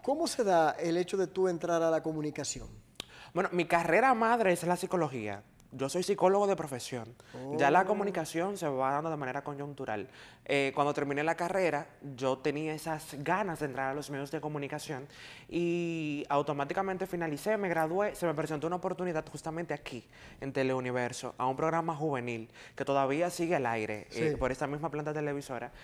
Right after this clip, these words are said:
Speaker 2: Y desde ese momento te puedo decir que fue como una diosidencia, eh, una casualidad maravillosa. Me gradué, entré a los medios y hasta el momento no he dejado los medios, de tal manera que me desvinculé de una forma u otra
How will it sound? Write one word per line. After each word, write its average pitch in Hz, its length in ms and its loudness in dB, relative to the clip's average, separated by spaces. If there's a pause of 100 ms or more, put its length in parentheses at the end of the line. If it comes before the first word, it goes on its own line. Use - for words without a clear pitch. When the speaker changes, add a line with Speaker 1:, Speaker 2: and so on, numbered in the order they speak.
(240)
Speaker 2:
Y 160 240 2
desde 160 320 4
ese 170 160 -2
momento 214 320 0
te 196 120 0
puedo 190 240 4
decir 180 260 0
que 147 100 -6
fue 156 140 -2
como 185 240 -2
una 180 180 0
diosidencia, 143 840 -4 (360)
eh, 143 100 -2
una 160 760 0
casualidad 147 480 -2
maravillosa. 147 720 -4 (460)
Me 143 180 0
gradué, 170 540 4
entré 156 260 -2
a 180 80 4
los 180 180 -2
medios 135 400 -4
y 151 80 0
hasta 147 180 -2
el 139 80 0
momento 175 540 -4 (320)
no 139 160 2
he 143 40 8
dejado 165 280 6
los 165 200 0
medios, 123 440 -4
de 143 100 2
tal 175 280 2
manera 123 400 0
que 135 100 -6
me 127 140 -4
desvinculé 123 560 -4
de 143 80 -2
una 156 120 -4
forma 156 280 -6
u 143 60 -4
otra 147 300 -2